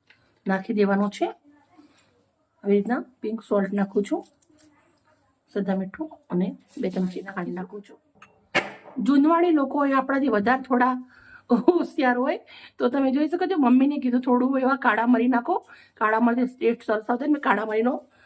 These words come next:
પાવડર લીધો છે. સાથે આપણે પાણી રેડવાનું છે.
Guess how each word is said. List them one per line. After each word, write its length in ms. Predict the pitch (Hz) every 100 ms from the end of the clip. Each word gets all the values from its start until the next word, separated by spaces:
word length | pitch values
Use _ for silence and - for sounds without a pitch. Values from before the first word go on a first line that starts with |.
| _ -
પાવડર 280 | - 202 226
લીધો 300 | 226 220 226
છે. 280 | 240 403 466 - _ _
સાથે 320 | - 254 254 277
આપણે 300 | 254 269 403 -
પાણી 240 | 247 208
રેડવાનું 380 | 220 208 226 240
છે. 220 | 247 427